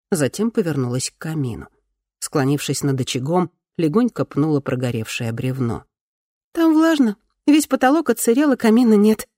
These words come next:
так что ничего не поделаешь. И обаяние ноль, никакого сравнения с вашим домом». Запрокинув голову,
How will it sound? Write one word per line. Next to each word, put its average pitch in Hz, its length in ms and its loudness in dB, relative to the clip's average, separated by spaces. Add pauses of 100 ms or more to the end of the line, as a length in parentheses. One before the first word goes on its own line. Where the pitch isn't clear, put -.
(180)
так - 160 -6
что - 180 2
ничего 262 300 4
не 294 120 8
поделаешь. 202 640 -2 (440)
И 320 240 2
обаяние 196 640 2
ноль, 196 240 2 (320)
никакого 302 520 2
сравнения 214 580 4
с 214 100 -4
вашим 208 400 0
домом». 202 340 2 (640)
Запрокинув 160 640 0
голову, 147 520 -4